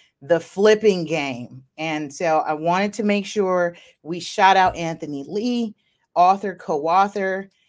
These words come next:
and he's doing amazing things. I'm gonna bring Anthony back on the show because Anthony recently just bought his first apartment building. After doing and building his portfolio, he stepped his game up into the commercial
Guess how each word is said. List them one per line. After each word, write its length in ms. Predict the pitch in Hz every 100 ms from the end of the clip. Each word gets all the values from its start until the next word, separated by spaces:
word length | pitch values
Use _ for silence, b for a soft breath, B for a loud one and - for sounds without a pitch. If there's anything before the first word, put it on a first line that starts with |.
| _
and 640 | 165 156 151 147 143 143 -
he's 280 | - 220 208
doing 200 | 208 190
amazing 460 | 165 175 180 170 170
things. 360 | 170 165 156 -
I'm 100 | 202
gonna 160 | 247
bring 300 | 214 214 202
Anthony 360 | 190 196 202 180
back 280 | 175 175 180
on 80 |
the 80 | 170
show 280 | 160 202 175
because 340 | 170 - 170 170
Anthony 560 | 185 240 262 196 180 165
recently 500 | 175 196 196 190 175
just 260 | 170 165
bought 320 | 170 156 156 - b b b
his 220 | 254 247
first 280 | - 196 196
apartment 540 | - 190 180 170 165
building. 580 | 165 156 151 147 147 170 b b b
After 380 | 175 180 - 175
doing 600 | 165 208 202 202 202 202
and 120 | 156
building 320 | 185 180 180
his 160 | 170 165
portfolio, 840 | - 151 131 - 214 226 226 208
he 180 | 208 196
stepped 400 | - - 190 -
his 120 | 170
game 280 | - 185 180
up 180 | 175 165
into 220 | 156 175
the 100 | 165
commercial 1040 | 160 196 180 196 254 311 311 220 151 143